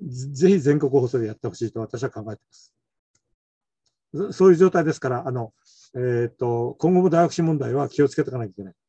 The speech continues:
で、各国、ヨ-、ヨーロッパもアメリカもですね、ダイオキシン規制は日本以上に素晴らしくきついです。日本だけが甘いんです。それを、あの、えー、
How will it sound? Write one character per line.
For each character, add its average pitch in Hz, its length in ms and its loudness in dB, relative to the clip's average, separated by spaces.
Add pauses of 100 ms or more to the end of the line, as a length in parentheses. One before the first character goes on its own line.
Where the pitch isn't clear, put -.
(140)
で、 143 120 -2
各 202 320 2
国、 170 320 -2
ヨ-、 180 160 4
ヨ 165 140 6
ー - 40 10
ロ 190 60 4
ッ - 20 -2
パ 160 140 -4
も 135 100 -2
ア 135 60 -2
メ 147 80 0
リ 139 60 -2
カ 156 120 0
も 135 100 -4
で 110 100 -8
す - 140 -18
ね、 101 120 -10 (340)
ダ 147 100 2
イ - 20 6
オ 160 40 4
キ 139 60 -4
シ 180 80 0
ン 175 40 4
規 - 80 -4
制 165 140 0
は 120 80 -2
日 123 120 -2
本 202 260 2
以 226 40 -6
上 214 160 8
に 113 120 -4
素 - 280 -10
晴 185 120 2
ら 202 60 2
し - 120 -12
く 190 220 -2 (1200)
き - 80 -12
つ 202 160 4
い 160 80 6
で 98 80 -10
す。 - 220 -20 (720)
日 156 100 2
本 190 220 2
だ 175 100 2
け 208 100 2
が 127 180 -2
甘 151 200 2
い 139 40 2
ん 120 80 -4
で - 60 -16
す。 - 180 -20 (540)
そ 170 200 0
れ 190 60 8
を、 202 300 8
あ 143 40 -6
の、 117 240 -6 (760)
え 127 40 -10
ー、 107 500 -8